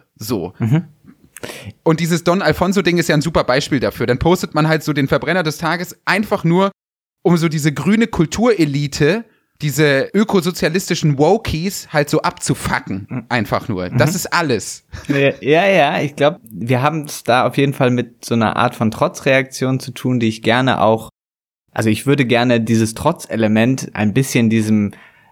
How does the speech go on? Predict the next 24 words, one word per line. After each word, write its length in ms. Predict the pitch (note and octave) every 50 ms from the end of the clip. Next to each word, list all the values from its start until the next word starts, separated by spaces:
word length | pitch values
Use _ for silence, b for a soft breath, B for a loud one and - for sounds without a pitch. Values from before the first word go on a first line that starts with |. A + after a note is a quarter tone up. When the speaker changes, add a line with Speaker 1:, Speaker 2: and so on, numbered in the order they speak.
| B B -
Speaker 2:
Patriarchatselement 1300 | - - - - - A#2 G#2+ A2 A2 - C3 B2 C3+ C3 - - - A2 A2+ A2 A2 G#2+ A2 F#2+ - -
beigesellen 1000 | - F#2 - G#2 G2+ B2 C3+ D#3 D3 C#3+ C#3 A#2+ A2+ A#2 A#2 A#2+ B2 B2+ C3 B2+ A#2
oder 380 | - G2 G#2+ G2+ G2 G2 G2+ -
ganz 220 | - A2+ A#2+ C3 -
kleines 260 | - C3 A#2 A2 -
bisschen 260 | - B2+ - - G2
auch 120 | F#2 G#2+
gegenüberstellen. 680 | - A2 G#2 A2 - D3+ G#3 G3 F3 - - D3 D3 C#3+
Da 80 | C3+ A#2+
kommen 200 | - C#3 B2 A#2+
wir 60 | A#2
später 300 | A2+ - C#3 D#3+ - E3+
drauf 320 | - B2+ C3 C#3 C#3 - -
zurück. 360 | - - C3 D3+ G3 G3 -
Aber 200 | - A#2+ A#2 E2+
ich 120 | C3 -
hab 100 | E3 -
natürlich 440 | A2 C#3 C3+ C3 D3 C#3+ C#3 C#3 C3+
hier 340 | - D#3 D3+ D#3 D3+ - -
in 160 | - A#2+ B2+
unserem 320 | - - C3 C3 B2+ B2
gemeinsamen 480 | B2 A#2+ A#2 A2+ A#2+ C3+ B2+ B2+ B2 B2
Dokument 600 | A#2+ B2+ - B2 A2+ A2+ A#2 B2 A2+ - - -
gelesen, 720 | - A#2 G#2 G#2+ A#2 C3+ E3 G3 F3+ F#3 G3 G3+ G#3